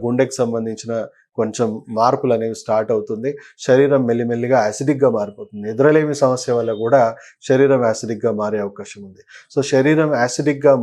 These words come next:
మారి శరీరంలో ఈ విండ్ హీట్, విండ్ హీట్, డాంప్ హీట్ అంటే శరీరంలో ఒక రకమైన వేడి, దాన్ని మనం ఇన్ఫ్లమేషన్ అంటాం. ఆ ఇన్ఫ్లమేషన్స్ అనేవి మన శరీరంలో తయారవుతూ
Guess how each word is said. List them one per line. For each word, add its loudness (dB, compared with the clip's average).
మారి -2
శరీరంలో 2
ఈ -2
విండ్ 2
హీట్, -4
విండ్ 0
హీట్, -6
డాంప్ 4
హీట్ -4
అంటే -4
శరీరంలో 2
ఒక -8
రకమైన 0
వేడి, 4
దాన్ని 2
మనం -4
ఇన్ఫ్లమేషన్ -2
అంటాం. -10
ఆ 4
ఇన్ఫ్లమేషన్స్ 0
అనేవి -2
మన -2
శరీరంలో -2
తయారవుతూ 0